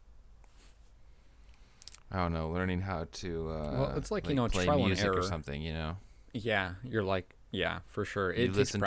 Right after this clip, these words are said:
Speaker 1: a
Speaker 2: practice.
Speaker 1: song and then you recreate, like, you're just trying to
Speaker 2: Mm-hmm.
Speaker 1: recreate
Speaker 2: Yeah.
Speaker 1: the
Speaker 2: Oh, yeah, for sure.
Speaker 1: the thing that works,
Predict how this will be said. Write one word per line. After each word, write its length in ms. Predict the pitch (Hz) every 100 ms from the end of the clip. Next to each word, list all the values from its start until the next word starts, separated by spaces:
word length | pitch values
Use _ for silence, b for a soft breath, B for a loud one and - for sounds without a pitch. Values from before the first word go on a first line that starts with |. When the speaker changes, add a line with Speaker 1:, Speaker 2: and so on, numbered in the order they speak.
| 101
Speaker 1:
a 20 | 95
Speaker 2:
practice. 180 | 95
Speaker 1:
song 380 | - 101 104 101
and 80 | 98
then 100 | 95
you 140 | 92
recreate, 680 | 90 95 - - 92 92 90
like, 140 | 90 95
you're 140 | 110
just 180 | 113 -
trying 260 | 120 110 98
to 100 | 98
Speaker 2:
Mm-hmm. 80 |
Speaker 1:
recreate 560 | 95 104 - 101 98 98
Speaker 2:
Yeah. 140 | 143
Speaker 1:
the 240 | 92 87 85
Speaker 2:
Oh, 80 | 139
yeah, 200 | 135 85
for 140 | -
sure. 300 | 110 117 92 -
Speaker 1:
the 120 | 92
thing 420 | - - 117 110
that 180 | 101 90
works, 720 | 82 101 98 87 - - -